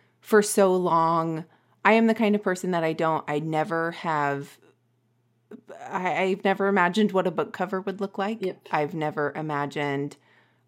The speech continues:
Speaker 1: you know, I, the only thing I've allowed myself to think about are acknowledgments, and I just
Speaker 2: <laughs>
Speaker 1: always keep a list of people I would thank. Um, but, like, I don't do book covers. I don't do book promo. I don't think about where it would be.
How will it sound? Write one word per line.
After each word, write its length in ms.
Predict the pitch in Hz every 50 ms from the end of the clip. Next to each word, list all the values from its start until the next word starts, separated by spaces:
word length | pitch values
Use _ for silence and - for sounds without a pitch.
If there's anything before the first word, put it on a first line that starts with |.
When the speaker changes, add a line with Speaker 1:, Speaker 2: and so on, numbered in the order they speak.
| _ _ _ _ _ _
Speaker 1:
you 100 | - 202
know, 220 | 175 143 135 - - _ _ _ _ _ _ _ _ _ _ _ _ _ _ _ _
I, 180 | 190 180 170 165
the 220 | - 175 226 220
only 180 | 214 214 220 214
thing 160 | 226 220 185
I've 160 | 185 175 170
allowed 240 | 175 170 165 160 160
myself 360 | - 170 180 - 180 165 165
to 100 | - 196
think 180 | 175 - 175 175
about 220 | 185 175 156 -
are 160 | - 160 156
acknowledgments, 720 | 151 185 170 156 147 151 160 175 208 - 220 240 277 269 240 240 240 - - -
and 100 | 170 170
I 80 | 151 151
just 200 | - 160 - -
Speaker 2:
<laughs> 20 |
Speaker 1:
always 300 | - 165 165 160 165 -
keep 160 | - 190 -
a 40 | 190
list 220 | 175 156 175 -
of 80 | - -
people 240 | - 202 - - 170
I 80 | 165
would 180 | 165 160 175 -
thank. 280 | - 165 185 214 - - - -
Um, 360 | 185 175 165 160 151 156 151 -
but, 160 | 170 156 -
like, 220 | 156 143 135 - -
I 80 | 147
don't 180 | 147 147 147 151
do 120 | - 151
book 180 | - - 214 208
covers. 400 | - 240 220 208 208 214 208 208 -
I 60 | 170 156
don't 240 | 165 160 147 156
do 320 | - 151 147 143 139 143 143 - - - - _ _ _ _ -
book 240 | 180 233 240 240
promo. 460 | - - 220 214 214 208 196 190 - -
I 60 | -
don't 240 | 151 143 - - -
think 180 | 160 143 143
about 380 | - - 120 123 127 - - _ _ _ _ _ _ _ _
where 180 | _ 185 180 160
it 80 | 151 -
would 160 | 156 151 151
be. 160 | 196 208 214